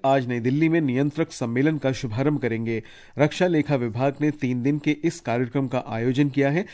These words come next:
रक्षा मंत्रालय ने बताया कि सम्मेलन के दौरान आठ कार्य सत्र होंगे, जिनमें बजट और लेखा सुधार, आंतरिक लेखा संरचना, सहयोगपूर्ण शोध, मूल्य निर्धारण में नवाचार तथा क्षमता निर्माण जैसे मुद्दों पर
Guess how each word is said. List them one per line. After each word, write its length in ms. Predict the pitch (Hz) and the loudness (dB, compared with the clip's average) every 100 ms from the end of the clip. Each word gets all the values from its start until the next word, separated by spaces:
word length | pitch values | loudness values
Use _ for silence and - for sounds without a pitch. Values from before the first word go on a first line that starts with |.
| - - 143 | -20 -4 0
रक्षा 260 | 156 208 | 2 2
मंत्रालय 440 | 202 156 139 143 165 | 2 0 2 2 2
ने 80 | |
बताया 380 | 147 131 131 143 | 0 0 2 2
कि 220 | 147 160 165 - | 0 -4 -6 -14
सम्मेलन 580 | - - 147 147 156 190 | -18 -2 0 4 2 2
के 120 | 185 | 0
दौरान 380 | 139 123 123 151 160 135 | 0 2 2 0 -2 0
आठ 320 | 139 165 143 | 2 2 -4
कार्य 340 | - 131 127 | 0 0 0
सत्र 340 | 117 143 - 120 | -2 -4 -2 -4
होंगे, 360 | 117 143 151 | -2 0 0
जिनमें 400 | 135 127 127 117 | 0 -2 -2 -2
बजट 280 | 120 117 156 - | -4 -2 -4 -2
और 120 | 127 | -4
लेखा 340 | 117 123 131 | 0 -2 -2
सुधार, 420 | 123 120 107 123 165 - - - | -4 -6 -6 -4 -6 -12 -20 -2
आंतरिक 460 | 139 156 151 185 185 | 0 2 2 -2 0
लेखा 340 | 127 143 147 | 2 2 2
संरचना, 640 | 135 123 113 127 - 139 175 - - - - | -4 -4 -4 -6 -6 -6 -6 -12 -20 -20 -20
सहयोगपूर्ण 680 | - 160 160 175 175 175 180 _ | -4 2 2 0 0 -2 -2 _
शोध, 440 | - - 147 139 170 - - | -16 0 2 2 -2 -14 0
मूल्य 260 | 147 180 | 4 4
निर्धारण 480 | 170 156 131 139 151 | 4 2 2 2 4
में 120 | 147 | 2
नवाचार 460 | 139 120 123 - 151 | 2 0 -2 0 0
तथा 280 | 151 143 135 | 0 -2 -6
क्षमता 480 | - - 151 156 180 | -6 -2 -2 0 0
निर्माण 340 | 143 123 127 | 0 0 -2
जैसे 240 | 120 113 | -4 -6
मुद्दों 320 | 117 117 117 202 | -6 -4 -2 -2
पर 180 | 131 | -2